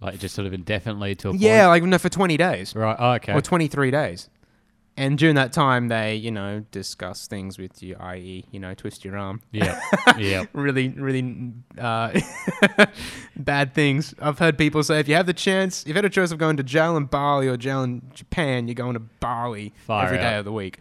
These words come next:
Speaker 1: That's crazy.
Speaker 2: Because out of those ninety-nine convictions, eighty-nine percent come from confession. So
Speaker 1: Shit.
Speaker 2: you can imagine, um, you know, what they're doing to people to get nine out of ten of them to say, "Yeah, it was me, it was me. I,
Speaker 1: Yeah.
Speaker 2: whatever you said to me, I, I did it, I did it," you know? Like, it's pretty full on.
Speaker 1: That's crazy.
Speaker 2: So they had him for twenty-three days.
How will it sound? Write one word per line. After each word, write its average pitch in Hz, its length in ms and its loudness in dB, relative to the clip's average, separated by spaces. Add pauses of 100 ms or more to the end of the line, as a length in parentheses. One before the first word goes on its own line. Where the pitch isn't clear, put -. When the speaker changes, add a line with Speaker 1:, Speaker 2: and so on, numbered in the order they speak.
(120)
Speaker 1:
That's 101 200 -4
crazy. 92 520 -2
Speaker 2:
Because 147 260 2
out 156 260 4
of 165 80 2
those 147 180 4
ninety-nine 151 520 4 (220)
convictions, 127 720 -2
eighty-nine 135 520 0
percent 123 360 -2
come 117 220 -4
from 110 200 -4
confession. 107 640 -8 (840)
So - 60 -18
Speaker 1:
Shit. - 200 -2
Speaker 2:
you 127 60 0
can 139 100 2
imagine, 151 640 4
um, 113 600 -4 (220)
you 143 120 -4
know, 110 120 -4
what 131 220 -4
they're 127 140 -2
doing 123 320 -2
to 110 80 -6
people 113 420 -8
to 107 80 -10
get 107 180 -8
nine 120 280 -2
out 117 80 0
of 117 80 -4
ten 135 120 -4
of 117 80 -4
them 113 40 -4
to 113 40 -8
say, 120 100 -4
"Yeah, 170 180 -2
it - 20 2
was 190 140 2
me, 190 140 6
it - 20 8
was 170 100 4
me. 180 120 4
I, 165 100 4
Speaker 1:
Yeah. 165 120 -6
Speaker 2:
whatever 180 280 2
you 175 100 2
said 175 80 0
to 170 60 2
me, 165 80 2
I, 156 240 -2
I 160 40 0
did 160 120 2
it, 156 80 0
I 151 40 -2
did 151 140 0
it," 131 80 -4
you 131 80 -6
know? 135 200 0
Like, 120 140 -2
it's 131 160 -4
pretty 147 300 2
full 131 240 -2
on. 120 200 0
Speaker 1:
That's 107 200 -8
crazy. 98 460 -6
Speaker 2:
So 156 180 2
they 175 180 4
had 190 200 6
him 180 140 6
for 156 240 2
twenty-three 165 500 2
days. 127 360 2